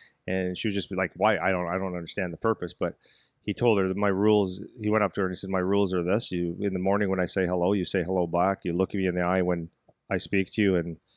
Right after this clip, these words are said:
she goes, "Well, what's the third rule?" And he goes, "Okay, she's listening." <laughs> But anyways, he said, so as a coach, he goes, "It became a very good strength because," and it's really neat, "I don't have to say anything. I just watch because your words are,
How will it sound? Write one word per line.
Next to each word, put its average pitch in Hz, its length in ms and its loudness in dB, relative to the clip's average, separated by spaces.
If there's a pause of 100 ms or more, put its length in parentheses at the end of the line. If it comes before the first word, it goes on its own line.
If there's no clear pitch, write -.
(680)
she - 160 -6
goes, 101 160 2
"Well, 98 120 4
what's 101 160 2
the 98 80 -2
third 98 260 2
rule?" 85 240 0
And 85 260 -6
he 101 80 -8
goes, 87 340 -2 (420)
"Okay, 101 100 0
she's 90 220 -6
listening." 90 300 -4 (180)
<laughs> 143 100 0 (460)
But 117 260 2
anyways, 135 400 4 (800)
he 127 100 0
said, 120 260 4
so 123 240 4
as 127 160 4
a 107 60 -2
coach, 147 320 4
he 117 80 0
goes, 107 160 2
"It 104 120 2
became 117 260 0
a 101 80 0
very 110 180 4
good 98 140 0
strength 120 320 0
because," 95 480 -2 (920)
and 135 80 2
it's 147 120 -2
really 202 180 6
neat, 220 200 0 (200)
"I 143 80 6
don't 165 160 2
have 170 160 0
to - 80 -4
say 165 200 2
anything. 82 200 -2 (400)
I 113 120 4
just 113 200 0
watch 107 380 0
because 101 260 -2
your 98 120 -2
words 110 280 2
are, 92 160 0